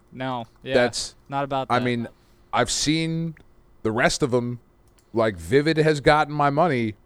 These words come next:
Speaker 2: over and over again <laughs> for these. Like, I'm not, I'm not too proud to admit it.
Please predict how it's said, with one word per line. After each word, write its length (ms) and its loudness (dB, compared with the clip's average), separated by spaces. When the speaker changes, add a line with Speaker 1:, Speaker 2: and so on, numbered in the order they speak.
Speaker 2:
over 320 2
and 100 2
over 320 4
again 460 -2
<laughs> 260 -6
for 400 0
these. 400 -2
Like, 260 -4
I'm 120 -6
not, 280 0
I'm 80 -2
not 240 2
too 140 -2
proud 340 2
to 140 0
admit 240 0
it. 160 0